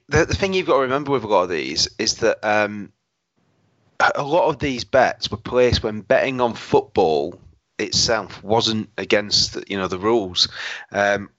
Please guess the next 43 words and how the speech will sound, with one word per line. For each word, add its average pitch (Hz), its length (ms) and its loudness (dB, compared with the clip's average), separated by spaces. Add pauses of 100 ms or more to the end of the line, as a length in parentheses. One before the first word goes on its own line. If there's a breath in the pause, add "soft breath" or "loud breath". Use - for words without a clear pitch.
(160)
obviously, 113 260 0
betting 123 300 2
against 110 260 0
your 104 120 0
own 98 100 -6
team's 107 320 2
been 95 100 -6
against 90 300 0
the 85 60 0
rules 85 280 0
for 82 240 2 (100)
a 170 100 0
really 90 380 0
long 78 200 -4
time. 80 320 0
I 80 40 -4
can't - 220 -2
remember 78 360 -2 (500 loud breath)
how 98 220 2
long 90 260 -2
ago 85 260 0
that 87 220 0
came 82 260 0
in. 76 220 -8 (200)
Um, 82 460 0 (320)
so 95 180 2
obviously, 92 280 0
those 104 640 0 (120)
forty 98 400 2
or 87 80 0
so 85 200 0
bets - 380 0
are 85 80 -2
absolutely - 480 0
inexcusable. 80 840 0 (440 loud breath)
Um, 87 400 0 (120)
even 101 260 0
though 95 120 0
obviously 92 580 0 (120)
there 95 180 4
is 101 200 0
there 95 260 2
the, 87 240 -4